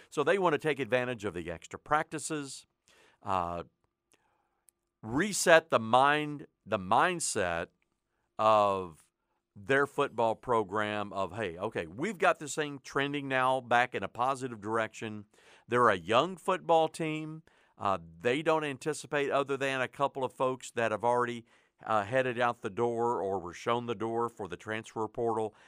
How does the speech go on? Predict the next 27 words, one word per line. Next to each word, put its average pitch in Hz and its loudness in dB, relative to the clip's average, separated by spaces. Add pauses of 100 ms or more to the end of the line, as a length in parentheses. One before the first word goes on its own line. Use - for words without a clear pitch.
(140)
they 110 0
don't 127 0
think 131 -4
that's 127 -2
really 127 -2
gonna 120 -4
be 113 -4
an 98 -4
issue 110 -6
for - -14
them 123 -6
'cause 113 -6
they 98 0
are 90 2
a 131 -2
young 143 -4
team. 165 -8 (500)
Uh, 120 2
so, 165 2 (360)
uh, 147 -2 (360)
as 165 2
they 160 2
build 160 2
with 139 0
this 147 -4
young 139 -2
team, 120 -6